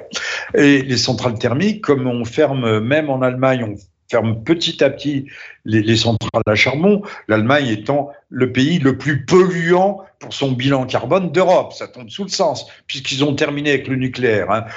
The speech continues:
au nom de l'écologie. Eh bien, euh, le, ces centrales thermiques sont des centrales à gaz, et si on n'a pas de gaz, on ne peut pas faire tourner les éoliennes qui ont besoin de tourner,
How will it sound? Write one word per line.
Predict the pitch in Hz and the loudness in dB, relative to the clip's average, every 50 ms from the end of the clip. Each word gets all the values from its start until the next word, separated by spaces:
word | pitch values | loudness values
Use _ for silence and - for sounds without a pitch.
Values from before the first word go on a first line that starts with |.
| - - - | -16 -2 0
au | 135 135 | 2 2
nom | 143 170 170 | 4 2 2
de | 151 143 | 4 2
l'écologie. | 147 143 - 139 139 131 123 117 104 - 98 - - _ _ _ _ _ _ _ - - | 0 2 2 2 2 2 0 -2 -2 -4 -6 -8 -14 _ _ _ _ _ _ _ -14 -6
Eh | - 127 | -2 2
bien, | 127 147 131 113 - - - - - 147 | 2 2 2 2 -4 -12 -18 -6 0 2
euh, | 135 135 131 131 131 131 135 139 139 143 | 2 4 4 4 2 0 -2 -4 0 2
le, | 135 135 139 139 131 131 123 | 4 6 6 6 6 4 2
ces | - - 156 | 2 -2 -2
centrales | - - 151 143 139 - 135 131 | 0 0 -2 -4 -2 -4 -6 -4
thermiques | 113 127 120 127 139 139 | -2 -2 0 0 0 -2
sont | - - 123 113 | -2 -2 0 0
des | 113 107 | 2 2
centrales | - 113 110 104 - - 110 101 | 2 0 -2 -2 0 -2 -2 -2
à | 98 | 0
gaz, | 98 123 147 175 180 170 - - - - - - - - - | 0 2 2 2 2 0 -4 -8 -12 -14 -16 -16 -16 -4 -2
et | 131 | 0
si | 127 - - 180 | 0 4 2 2
on | 160 | 4
n'a | 143 135 127 | 4 2 2
pas | - 120 107 | 2 -2 -2
de | 110 | 0
gaz, | 120 123 135 151 160 143 139 151 - - - - - | 0 0 2 0 0 -2 -4 -10 -14 -18 -20 -12 -4
on | 135 131 | -4 -2
ne | 113 | 2
peut | - 175 - | 2 2 2
pas | 160 160 - | 2 0 0
faire | - - 147 - - - | 0 -4 -6 -6 -6 -4
tourner | - 180 175 180 180 180 180 175 151 - - - - - _ _ _ | -4 -2 0 2 2 4 4 4 4 2 -2 -12 -18 -20 _ _ _
les | - 139 139 151 143 123 151 | -2 0 0 0 2 2 2
éoliennes | 143 135 135 151 170 185 196 185 185 | 2 2 2 0 -2 -2 -2 -2 -2
qui | - 175 | 0 0
ont | 180 175 160 | 0 2 0
besoin | 139 151 196 208 202 - 180 196 190 180 | 0 2 2 2 2 2 0 0 -2 -2
de | - | -4
tourner, | - - 156 151 151 156 160 180 196 214 202 | -10 -8 -8 -6 -6 -6 -2 0 0 0 0